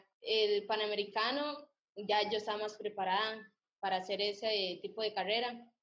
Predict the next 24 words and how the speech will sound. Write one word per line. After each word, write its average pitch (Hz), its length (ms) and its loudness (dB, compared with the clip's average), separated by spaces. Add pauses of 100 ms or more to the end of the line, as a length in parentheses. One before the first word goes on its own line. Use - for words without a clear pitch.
(140)
muy 233 400 0
duro, 277 480 2 (320)
hay 208 160 0
que 220 140 -2
tener 214 640 -2 (300)
mucho 214 240 -2
entrenamiento 226 720 -2
como 214 160 -6
para 180 180 -4
ir 185 120 -2
a 208 60 0
hacer 208 500 0 (220)
un 202 180 -12
Panamericano. 220 760 -2 (300)
Es 208 180 -6
una 269 140 2
experiencia 254 920 2
demasiado 202 720 -2
chiva, 277 400 -2 (400)
me 190 160 -6
gustó 180 280 -8
mucho. 233 500 -4 (420)
El 202 160 -2
Panamericano 220 1120 2